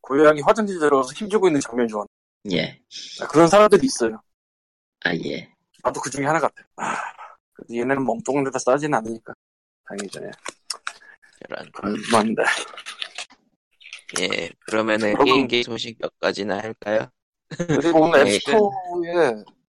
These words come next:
Speaker 1: 아, 미국
Speaker 2: 네.
Speaker 1: 앱스토어 기준으로 뜬금없이 고양이 관련 게임을 모아둔 리스트가 올라왔네요.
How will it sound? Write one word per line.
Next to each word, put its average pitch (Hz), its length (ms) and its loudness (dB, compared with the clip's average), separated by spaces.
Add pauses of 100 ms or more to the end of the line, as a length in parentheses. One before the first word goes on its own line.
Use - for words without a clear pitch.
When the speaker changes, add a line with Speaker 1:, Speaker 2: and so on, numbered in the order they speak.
(500)
Speaker 1:
아, - 80 -4
미국 220 200 0
Speaker 2:
네. 170 80 8
Speaker 1:
앱스토어 160 240 2
기준으로 139 600 2 (260)
뜬금없이 151 640 0 (840)
고양이 170 360 8
관련 156 320 6
게임을 143 720 2
모아둔 120 380 2
리스트가 117 340 -8
올라왔네요. 110 520 -4